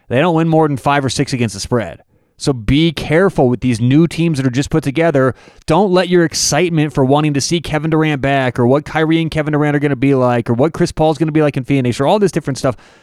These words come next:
Don't let your excitement drive your betting. Look at the line, see if it should be. And this is really an essence of sports betting altogether, right? Does the line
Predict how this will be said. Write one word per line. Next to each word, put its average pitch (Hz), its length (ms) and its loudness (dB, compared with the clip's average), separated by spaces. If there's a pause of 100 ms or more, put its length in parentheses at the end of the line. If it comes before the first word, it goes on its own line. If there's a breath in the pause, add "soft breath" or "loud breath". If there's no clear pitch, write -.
(380 soft breath)
Don't 202 260 2
let 214 160 2
your 196 140 4
excitement 160 800 -2 (260)
drive 127 480 0
your 120 140 2
betting. 98 540 -4 (440)
Look 131 320 2
at 196 100 -2
the 220 80 2
line, 143 580 0 (180)
see 147 240 2
if 131 80 -2
it 123 100 -4
should 170 400 2
be. 147 220 -6 (640 soft breath)
And 180 160 2
this 233 140 0
is 180 180 0
really 151 260 4
an 135 120 -2
essence 139 320 -4
of 107 100 -10
sports 151 320 0
betting 117 320 -2
altogether, 117 480 -2
right? 120 260 0 (300 soft breath)
Does 175 220 2
the 233 80 2
line 127 600 0